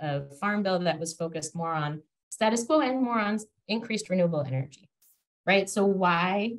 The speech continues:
why was that the case? You had a number of factors. Suspension of W T O negotiations in oh six really reduced that pressure.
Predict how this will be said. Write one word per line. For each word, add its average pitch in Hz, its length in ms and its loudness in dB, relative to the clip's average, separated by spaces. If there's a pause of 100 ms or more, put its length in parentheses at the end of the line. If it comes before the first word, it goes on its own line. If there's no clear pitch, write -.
(140)
why 175 340 0
was 240 200 -2
that 151 200 -6
the 139 60 -10
case? - 360 -10
You 220 60 -4
had 226 140 0
a 220 80 0
number 220 240 0
of 170 180 -4
factors. 143 640 -8 (360)
Suspension 220 600 2
of 196 120 2
W 190 220 0
T 185 160 -8
O 165 60 0
negotiations 165 840 0
in 156 100 -2
oh 139 80 2
six 175 340 -2
really 165 180 -2
reduced 143 560 -4
that 139 220 -4
pressure. 165 520 -8